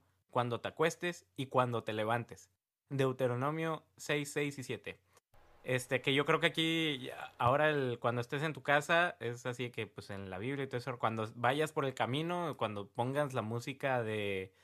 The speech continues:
este, ay, no, no quiero, no quiero ni siquiera acordarme de, de canciones de, de,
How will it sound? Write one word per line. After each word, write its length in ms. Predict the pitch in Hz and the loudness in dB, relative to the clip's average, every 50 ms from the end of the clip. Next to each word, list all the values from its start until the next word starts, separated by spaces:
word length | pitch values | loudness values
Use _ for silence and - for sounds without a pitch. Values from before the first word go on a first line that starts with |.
| _ _ _ _ _ _ _ _ - | _ _ _ _ _ _ _ _ -12
este, 1000 | - 113 117 110 - - _ - 107 107 107 104 98 90 - - - - - - _ _ _ _ _ _ _ - | -10 -10 -8 -10 -12 -14 _ -6 -4 -4 -4 -4 -6 -8 -8 -12 -12 -14 -16 -20 _ _ _ _ _ _ _ -10
ay, 180 | 113 127 131 120 | -8 -6 -6 -4
no, 200 | 117 120 113 110 | -4 -4 -4 -4
no 200 | 123 123 120 120 | -4 -4 -2 2
quiero, 220 | - 135 135 139 139 | 2 2 2 2 2
no 120 | 147 151 147 | 0 0 4
quiero 160 | - 165 165 | 4 4 4
ni 120 | 175 170 147 | 4 0 0
siquiera 240 | 139 120 143 143 151 | 0 2 4 4 4
acordarme 520 | 147 160 135 117 117 117 117 127 143 147 | 4 4 2 4 4 4 4 4 2 2
de, 320 | 147 139 123 117 107 101 - - | 2 4 2 2 2 -2 -6 -6
de 140 | 120 113 | -6 -4
canciones 580 | - - 113 113 - - 120 117 127 139 143 143 | -2 -2 -4 -4 -2 -4 -4 -2 -2 -2 -4 -4
de, 220 | 135 135 131 131 | -6 -8 -8 -8
de, 400 | 131 127 113 104 98 - 98 - | -6 -6 -6 -4 -6 -10 -10 -14